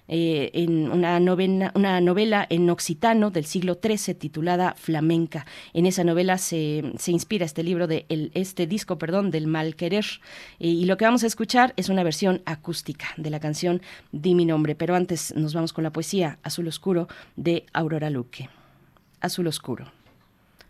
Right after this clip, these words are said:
No sé si te parece paradoja, pero quizá no mienta si declaro la inmensa inteligencia del deseo.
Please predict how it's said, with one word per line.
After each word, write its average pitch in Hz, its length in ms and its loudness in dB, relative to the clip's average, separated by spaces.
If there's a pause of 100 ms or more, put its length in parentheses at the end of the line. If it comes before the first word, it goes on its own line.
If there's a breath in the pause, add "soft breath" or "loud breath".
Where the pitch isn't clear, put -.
(140 soft breath)
No 226 200 4
sé 254 140 0
si 247 140 0
te 185 100 -2
parece 175 560 -4
paradoja, 139 720 -6 (640 soft breath)
pero 175 160 4
quizá 196 340 0
no 185 160 4
mienta 190 340 2
si 175 160 -4
declaro 165 560 -2 (300 loud breath)
la 156 80 -2
inmensa 185 440 2
inteligencia 165 800 0
del 151 140 -2
deseo. 156 520 -4